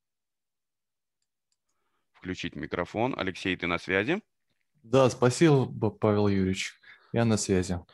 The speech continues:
Speaker 1: А, работает ли демонстрация экрана? А, прошу посмотреть, Алексей.
Speaker 2: Сейчас я в-, за-, запущу демонстрацию экрана. Так, организатор отключил демонстрацию экрана участников.
Speaker 1: Э, щас, я, наверно,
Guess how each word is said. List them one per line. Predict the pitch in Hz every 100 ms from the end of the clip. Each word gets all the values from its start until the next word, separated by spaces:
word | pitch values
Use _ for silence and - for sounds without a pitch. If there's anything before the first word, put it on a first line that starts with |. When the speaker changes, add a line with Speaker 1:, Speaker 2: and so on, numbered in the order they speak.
| -
Speaker 1:
А, | - 117 113
работает | 123 135 190 180 156
ли | 156
демонстрация | 139 143 135 135 131 - 123
экрана? | 120 117 98 92 85 69 98 92
А, |
прошу | - 90 92
посмотреть, | - - 80 87 78
Алексей. | - 80 - - _ _ _ _ _ _
Speaker 2:
Сейчас | _ 120 - 113 -
я | 107
в-, | 101 120
за-, | 110 -
запущу | 110 - 135 - 175
демонстрацию | 151 135 127 120 113 - 110 107 95 _
экрана. | 110 - - 143 -
Так, | - 101 95 -
организатор | - 117 123 135 147 160 135
отключил | 113 117 - 127
демонстрацию | 117 104 - 104 101 - 98
экрана | 107 110
участников. | 95 - 85 - 95 -
Speaker 1:
Э, | 107 110 104 -
щас, | - 113 90 -
я, | 101 107 104
наверно, | 101 95 98 85 87 80